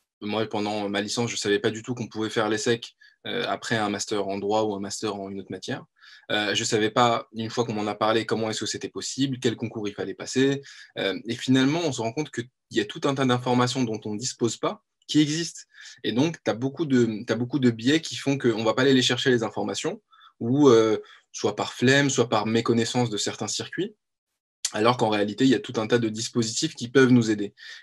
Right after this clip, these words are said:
Et donc, euh, bah, je me suis renseigné, et en fait, il y a une, il y a une prépa qui s'appelle K P sec, euh, qui est en fait le programme d'égalité des chances, euh, de l'essec, qui permet d'accompagner.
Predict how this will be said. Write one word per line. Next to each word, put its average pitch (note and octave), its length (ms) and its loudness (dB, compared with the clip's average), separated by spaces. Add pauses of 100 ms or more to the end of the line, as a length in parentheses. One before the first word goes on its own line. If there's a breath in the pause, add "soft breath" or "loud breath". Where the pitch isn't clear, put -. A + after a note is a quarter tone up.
Et G#2+ 80 0
donc, A#2+ 280 0
euh, F#2+ 100 -6
bah, G2+ 400 2
je G#2 140 -6
me G#2+ 80 -6
suis - 180 -4
renseigné, A#2 600 0
et C3 60 2
en G#2+ 120 -4
fait, B2+ 220 -2
il - 40 0
y - 20 0
a G#2 40 0
une, G#2 300 -6
il G#2+ 60 -12
y G#2+ 40 -8
a G#2+ 40 -6
une G#2 100 -6
prépa B2 320 0
qui B2 100 -4
s'appelle - 240 -6
K - 140 -2
P G#2+ 80 -4
sec, - 320 -4 (420 loud breath)
euh, F2+ 200 -2
qui G#2+ 340 -2
est A#2 100 2
en G#2 120 -4
fait A#2 180 -4
le G#2 80 -6
programme A2+ 380 0
d'égalité A2 420 0
des G#2 100 -4
chances, A2+ 320 -6
euh, G#2 400 -8
de G#2 140 -8
l'essec, A2 420 -4
qui - 140 -12
permet B2+ 380 2
d'accompagner. A#2+ 580 2